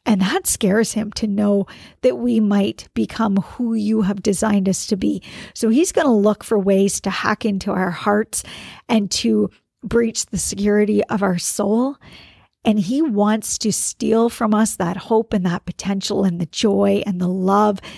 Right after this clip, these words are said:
and all of the things, the good things that come from you. He wants to steal those things and bring us darkness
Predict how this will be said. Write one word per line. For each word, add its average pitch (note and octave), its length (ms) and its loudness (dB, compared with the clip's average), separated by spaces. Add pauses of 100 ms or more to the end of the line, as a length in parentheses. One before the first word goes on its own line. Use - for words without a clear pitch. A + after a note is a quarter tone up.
(480)
and G#3+ 160 0
all D4+ 340 0
of C#4 80 0
the B3 140 0
things, G#3 460 -2
the G#3 60 2
good B3+ 360 0
things F#3+ 380 -2
that - 120 -8
come G3+ 340 -2 (120)
from G#3 240 -4
you. F#3+ 160 2
He F3 120 0
wants G#3 300 -2
to - 80 -6
steal D4+ 500 0
those C4 300 2
things G3 460 0 (480)
and G#3 160 -2
bring A#3+ 280 -4
us E4 200 -2
darkness A3 760 0